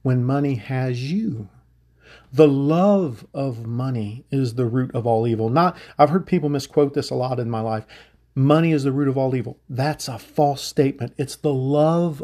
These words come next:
of money, the quest to make money. I watched people and have watched people ruin their families,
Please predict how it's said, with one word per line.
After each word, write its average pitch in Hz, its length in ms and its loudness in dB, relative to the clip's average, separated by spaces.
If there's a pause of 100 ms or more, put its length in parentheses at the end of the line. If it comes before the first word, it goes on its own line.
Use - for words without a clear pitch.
of 123 300 -6
money, 113 680 -6 (760)
the 135 80 -2
quest - 760 -2
to 151 120 -4
make 143 280 -6
money. 123 280 -2 (280)
I 160 220 2
watched 156 540 -4
people 156 360 -2
and 120 120 -2
have 143 300 -6
watched 147 440 -2
people 147 400 2
ruin 156 540 2
their 135 140 -2
families, 139 800 -4